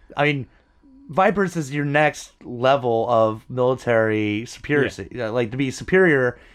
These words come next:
Speaker 1: you have to have snakes. Yeah, makes sense.
Speaker 2: It feels like it's shot, like it's, it's shot on less of a budget than one episode of Firefly.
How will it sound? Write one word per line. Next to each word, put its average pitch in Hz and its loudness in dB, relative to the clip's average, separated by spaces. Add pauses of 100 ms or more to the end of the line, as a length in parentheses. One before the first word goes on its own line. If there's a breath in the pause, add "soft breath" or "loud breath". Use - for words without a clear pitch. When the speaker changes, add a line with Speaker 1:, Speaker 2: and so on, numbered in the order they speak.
(120)
Speaker 1:
you 135 -6
have 143 0
to 135 -4
have 131 0 (280)
snakes. - -8 (300)
Yeah, 143 -4
makes 113 -6
sense. 104 -6 (460 soft breath)
Speaker 2:
It 151 -8
feels 214 0
like 170 0
it's 139 -4
shot, 131 -6 (160)
like 139 -4
it's, - -6
it's 147 -8
shot 143 0
on 131 -4
less 120 -4
of 131 -6
a 131 -2
budget 117 -4
than 120 -4
one 117 -2
episode 127 -2
of 117 -6
Firefly. 139 -2